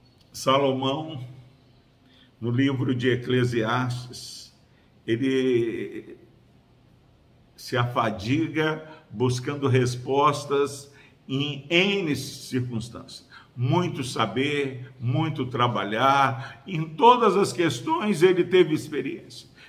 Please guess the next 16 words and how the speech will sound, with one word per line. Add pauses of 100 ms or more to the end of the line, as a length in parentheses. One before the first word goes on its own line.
(120)
E
ao
final
de
Eclesiastes
ele
fala,
"Olha, (520)
tudo
é
vaidade, (880)
só
algo
que (140)
verdadeiramente
importe